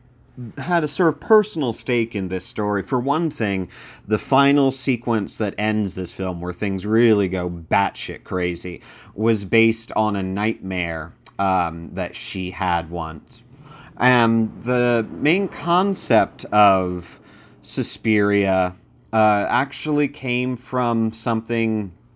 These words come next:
that, uh, Daria Nicolodi's grandmother had experienced. Uh, her grandmother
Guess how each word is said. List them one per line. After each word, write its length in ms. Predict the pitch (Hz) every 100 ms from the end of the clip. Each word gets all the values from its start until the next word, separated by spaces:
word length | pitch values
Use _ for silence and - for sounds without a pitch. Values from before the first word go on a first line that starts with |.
| _ _ _ _ _ -
that, 680 | 117 113 113 107 104 98 - - -
uh, 480 | 107 101 101 95 - 113
Daria 420 | 117 117 117 113
Nicolodi's 1080 | 110 110 113 110 110 107 104 104 98 95 - - - - _ - 107
grandmother 840 | 110 120 123 135 117 92 87 87
had 220 | 98 90
experienced. 1040 | - - - 101 98 92 85 82 - - -
Uh, 260 | 101 95
her 180 | 95 104
grandmother 960 | 98 104 107 107 110 107 107 104 101